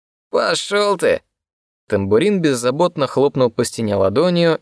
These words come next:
и расплющил таракана в жидковатую лепеху. «Ползают тут всякие, а потом инспектора появляются». «Этот был обычный»,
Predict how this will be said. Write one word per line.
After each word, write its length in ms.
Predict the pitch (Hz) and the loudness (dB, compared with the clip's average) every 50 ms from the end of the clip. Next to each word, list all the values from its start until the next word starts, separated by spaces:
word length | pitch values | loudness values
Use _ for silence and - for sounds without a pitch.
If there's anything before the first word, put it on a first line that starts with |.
| _ _ | _ _
и 120 | - 240 226 | -4 0 0
расплющил 540 | 190 165 - - 190 202 185 - 180 151 | 0 0 -2 -2 -2 -2 0 0 0 0
таракана 680 | 131 - 127 123 113 107 - 175 180 165 151 139 131 123 | 0 0 0 0 0 0 0 0 0 2 2 2 2 2
в 80 | 117 117 | 0 0
жидковатую 680 | 120 131 120 - - 113 107 113 113 110 - 113 107 104 | -2 -2 -2 -2 -2 0 2 2 0 0 0 0 2 2
лепеху. 580 | 107 107 104 - 107 98 95 - - - - - _ _ _ _ _ _ _ _ _ _ _ | 0 -2 -2 0 0 0 0 -2 -6 -12 -14 -14 _ _ _ _ _ _ _ _ _ _ _
«Ползают 580 | - 185 185 190 220 226 202 220 214 190 175 | -4 0 2 2 2 2 2 0 -2 -4 -2
тут 160 | - 185 175 - | -2 -4 -2 -4
всякие, 640 | - - 170 147 120 107 101 - 92 92 - - _ _ _ _ _ _ | -6 -6 -2 0 0 0 0 -2 -2 -2 -4 -6 _ _ _ _ _ _
а 140 | - - - | -10 -10 -6
потом 320 | - 165 - 208 208 214 | -6 -4 -2 0 0 2
инспектора 680 | 226 220 - - 226 226 - - - - 190 165 143 135 | 0 0 -2 -4 -4 -4 -2 0 0 2 0 0 -2 -2
появляются». 840 | - 175 180 180 175 175 175 180 180 175 170 - - 190 180 165 - _ _ _ _ _ _ _ _ _ _ _ _ _ _ _ _ _ _ _ _ _ | -2 -4 -2 0 0 0 0 0 0 -2 -4 -6 -6 -6 -6 -8 -10 _ _ _ _ _ _ _ _ _ _ _ _ _ _ _ _ _ _ _ _ _
«Этот 280 | 113 110 - 117 113 | -6 -2 -2 -2 0
был 180 | 117 135 139 135 | 2 2 2 2
обычный», 680 | 135 135 139 151 147 131 - - - 101 - - - | 2 2 0 -2 -2 -2 -4 -6 -10 -12 -12 -14 -18